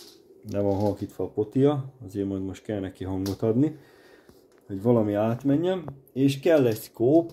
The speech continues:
amin megméred, ugye egy tízes osztóval, egy, meg kell egy műterhelés, ami rajta van a hangszóró helyett, az egy nyolc ohm. És ugye tízes osztó be van állítva be. Jó, akkor itt az R M S-t, ha méri,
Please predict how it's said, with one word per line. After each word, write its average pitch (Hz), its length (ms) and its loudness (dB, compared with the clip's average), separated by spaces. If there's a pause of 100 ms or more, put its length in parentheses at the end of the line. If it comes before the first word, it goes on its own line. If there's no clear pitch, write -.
(120)
amin 139 280 0
megméred, 139 840 0 (640)
ugye 107 180 -2
egy 113 100 0
tízes 143 340 6
osztóval, 127 720 0
egy, 127 180 -4
meg 123 180 0
kell 139 180 6
egy 113 120 2
műterhelés, 107 600 -2
ami 107 120 -2
rajta 107 320 0
van 101 100 -8
a - 20 -8
hangszóró 104 360 -8
helyett, 104 300 -6
az 92 100 -12
egy 92 100 -6
nyolc 135 380 2
ohm. 180 220 4 (1040)
És 98 340 -2
ugye 110 220 4
tízes 110 380 2
osztó 104 320 0
be 101 100 4
van 98 180 2
állítva 87 500 -2
be. 131 380 2 (100)
Jó, 139 380 0 (520)
akkor 117 440 0
itt - 260 0
az 120 160 4
R 135 180 6
M 120 160 4
S-t, 123 140 -2
ha 113 120 -4
méri, 120 600 2